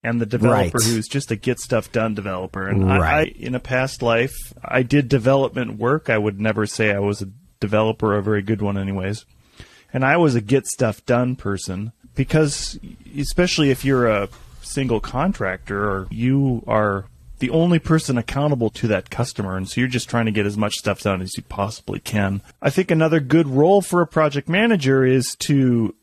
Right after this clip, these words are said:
Speaker 1: it, be that person who can say, "This task actually takes this long, and to do it right,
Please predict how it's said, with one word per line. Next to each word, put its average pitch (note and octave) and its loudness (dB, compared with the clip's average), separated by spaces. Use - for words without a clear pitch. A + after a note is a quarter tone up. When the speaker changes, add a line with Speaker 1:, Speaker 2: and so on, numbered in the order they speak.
Speaker 1:
it, C3+ 0
be E3 2
that D#3 2
person F#3+ 2
who E3 4
can D#3 0
say, D#3 2
"This G3+ 0
task F3 2
actually C3 0
takes C3+ -2
this - -2
long, A2+ 0
and G#2 -6
to F#2+ -6
do A#2 0
it G2 -2
right, G2+ -2